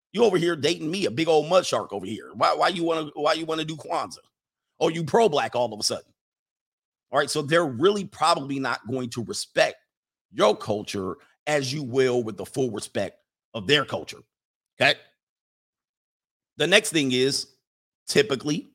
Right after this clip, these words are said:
generally, your family will probably be, your pro-, your family probably will be a little more accepting of her,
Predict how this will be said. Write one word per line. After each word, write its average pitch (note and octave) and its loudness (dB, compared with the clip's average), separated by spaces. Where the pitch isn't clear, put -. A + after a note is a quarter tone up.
generally, B2 0
your E3 8
family D#3+ 0
will C#3 0
probably C#3 0
be, B2+ -4
your C#3 0
pro-, - 4
your D#3+ 2
family D#3+ 2
probably C#3+ 0
will B2+ 0
be B2+ 0
a B2+ 4
little B2 0
more B2 -4
accepting A#2 -2
of G2+ -4
her, C#3+ 4